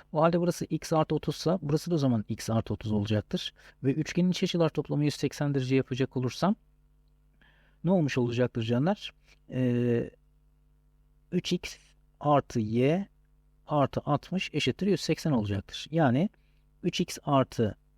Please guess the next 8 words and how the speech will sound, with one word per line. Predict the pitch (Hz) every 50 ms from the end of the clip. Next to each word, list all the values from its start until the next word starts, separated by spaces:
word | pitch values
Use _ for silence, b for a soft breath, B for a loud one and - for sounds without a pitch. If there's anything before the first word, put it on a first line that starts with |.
| _ _ _ _ -
Y'miz | - 123 117 120 135 139 123 110 123 147 190 208 - - - - - - - _ _ _ _ _ _ _ -
ne | 160 170 175
gelmiş | 165 147 127 120 117 - - 120
olacaktır? | 113 110 113 113 117 - - 208
Yüz | 208 180 165 156 147 156
yirmi | 147 151 147
gelmiş | 127 110 101 95 98 - -
olacaktır. | 95 92 - 92 92 - - 180 - -